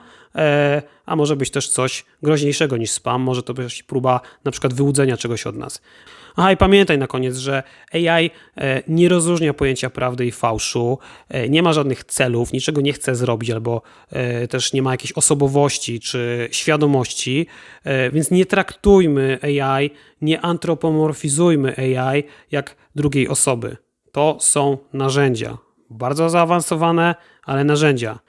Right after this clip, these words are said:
Więc tu przestrzegam również przed wszelkiego rodzaju, e, wirtualnymi terapeutami, doradcami, e, specjalistami, e, ponieważ ich rady są tylko statystyczne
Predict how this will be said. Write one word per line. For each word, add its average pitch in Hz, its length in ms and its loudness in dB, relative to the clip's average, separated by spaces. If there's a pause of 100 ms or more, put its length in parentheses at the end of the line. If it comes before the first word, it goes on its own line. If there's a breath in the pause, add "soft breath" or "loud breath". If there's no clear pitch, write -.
(160)
Więc - 100 -8
tu 175 100 -6
przestrzegam 175 640 2
również 143 340 2
przed - 160 -8
wszelkiego 147 440 -2
rodzaju, 139 500 0 (300 loud breath)
e, 127 340 -4
wirtualnymi 151 680 2
terapeutami, 151 960 2 (260 loud breath)
doradcami, 151 920 0 (260 loud breath)
e, 139 160 -2
specjalistami, 147 960 0 (300 loud breath)
e, 139 360 -2
ponieważ 185 840 2 (300 soft breath)
ich 185 260 -6 (100)
rady 156 520 4 (140)
są 147 340 -2 (120)
tylko 143 480 -6
statystyczne - 760 -6